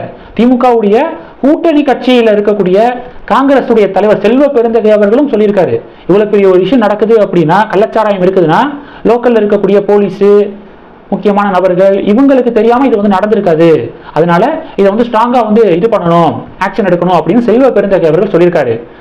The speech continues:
அப்ப போலீஸுடைய மெத்தன போக்கு காரணம் அப்படின்னு சொல்லும்போது போலீஸ் டிபார்ட்மெண்ட்டுடைய மினிஸ்டர் யாரு? ஆட்டோமேட்டிக்கா ஸ்டாலின் அவர்கள் உள்ள வந்துடுறாரு. அப்ப ஸ்டாலின் அவர்களும் பதவி விலகணும்னு சொல்றதுல என்ன தப்பு அப்படின்னு பாஜகவினர் பதிவுகள் போட, இப்ப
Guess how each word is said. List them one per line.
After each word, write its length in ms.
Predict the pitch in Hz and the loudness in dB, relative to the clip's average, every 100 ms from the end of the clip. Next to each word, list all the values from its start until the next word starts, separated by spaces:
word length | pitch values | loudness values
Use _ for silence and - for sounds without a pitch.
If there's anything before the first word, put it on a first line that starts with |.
| - 120 | -12 -6
அப்ப 220 | 120 202 302 - - - | -2 -2 -2 -10 -18 -2
போலீஸுடைய 520 | 202 285 285 277 247 208 | 0 2 0 2 0 0
மெத்தன 280 | 190 269 269 | -2 0 0
போக்கு 180 | 233 220 208 | -2 -2 -2
காரணம் 340 | 208 214 220 | 0 0 0
அப்படின்னு 280 | 185 208 214 | 0 -2 -2
சொல்லும்போது 420 | 202 233 196 156 269 302 - - - | 0 0 2 2 0 -4 -12 -18 -2
போலீஸ் 340 | 254 330 330 330 | 0 2 2 0
டிபார்ட்மெண்ட்டுடைய 580 | 233 233 233 214 202 202 180 | 0 -2 0 0 2 0 0
மினிஸ்டர் 320 | 208 208 175 165 | 0 0 0 2
யாரு? 200 | 165 170 190 - - - - - | 2 0 -2 -10 -20 -20 -18 -6
ஆட்டோமேட்டிக்கா 440 | - 240 196 185 185 | -4 -2 -2 -2 -4
ஸ்டாலின் 340 | - 208 233 196 | -2 -2 0 0
அவர்கள் 240 | 180 214 180 | 0 2 0
உள்ள 100 | 196 | 0
வந்துடுறாரு. 400 | 165 160 151 123 117 - - | 0 0 0 -2 -6 -12 -10
அப்ப 100 | - 208 | -6 -6
ஸ்டாலின் 400 | - 247 302 294 | -4 -2 0 2
அவர்களும் 320 | 254 240 277 269 | 2 2 0 0
பதவி 240 | 240 240 208 | 0 0 2
விலகணும்னு 380 | 196 202 226 214 | 0 0 0 0
சொல்றதுல 320 | 196 190 226 175 | -2 0 0 -2
என்ன 120 | 190 180 | -2 -4
தப்பு 200 | - 170 147 | 0 0 2
அப்படின்னு 300 | 143 165 226 123 - - 139 | 0 -2 -2 -6 -12 -10 -4
பாஜகவினர் 600 | 170 202 202 175 170 143 | -2 -2 -2 0 0 0
பதிவுகள் 400 | 151 185 175 156 | 0 0 0 0
போட, 140 | 135 190 285 - - 165 | 0 -2 -4 -10 -8 -4
இப்ப 140 | 165 | -2